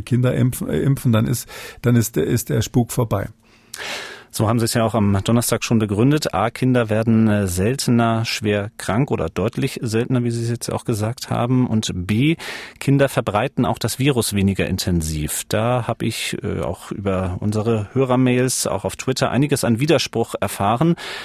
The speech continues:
Speaker 2: Häufig auch, ähm, in Bezug auf die derzeit hohen Inzidenzen in der Altersgruppe zwischen fünf und neunzehn Jahren, auf die Sie heute allerdings auch selber schon eingegangen sind.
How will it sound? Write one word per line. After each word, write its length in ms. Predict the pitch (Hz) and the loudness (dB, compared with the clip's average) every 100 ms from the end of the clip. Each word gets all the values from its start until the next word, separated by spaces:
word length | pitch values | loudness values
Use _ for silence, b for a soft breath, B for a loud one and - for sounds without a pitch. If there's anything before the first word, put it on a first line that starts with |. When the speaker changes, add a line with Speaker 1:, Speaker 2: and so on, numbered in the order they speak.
| B B | B B
Speaker 2:
Häufig 400 | 135 151 160 - | 0 2 2 2
auch, 220 | - 139 - | 0 2 2
ähm, 380 | 139 135 139 | 2 4 2
in 320 | 139 139 143 131 | 2 4 4 4
Bezug 580 | 135 - 160 160 - - | 0 0 0 -2 -2 -2
auf 320 | - 131 - | 0 0 -2
die 160 | - 123 | -2 0
derzeit 400 | 123 135 135 123 | 2 2 0 4
hohen 160 | 143 | 4
Inzidenzen 640 | 139 135 139 156 202 - 139 | 4 4 4 4 4 4 4
in 100 | 113 | 4
der 80 | 92 | 4
Altersgruppe 460 | 113 113 - 117 | 2 -2 -2 -2
zwischen 320 | 117 117 123 | -2 0 2
fünf 360 | 113 139 139 - | 2 2 2 2
und 320 | 123 120 - | 2 2 4
neunzehn 380 | 113 110 127 131 | 4 4 2 2
Jahren, 540 | 107 87 107 165 180 | 2 2 2 4 2
auf 160 | 196 120 | 2 -2
die 160 | 131 127 | 0 0
Sie 160 | 135 | 0
heute 300 | 113 117 147 | 0 0 2
allerdings 280 | 113 131 135 | 0 0 0
auch 80 | 110 | 0
selber 240 | 135 131 | 2 2
schon 200 | 123 127 | 2 0
eingegangen 600 | - 147 151 113 92 92 | 2 4 4 2 2 2
sind. 640 | 82 76 73 71 - - | 0 0 -2 0 0 0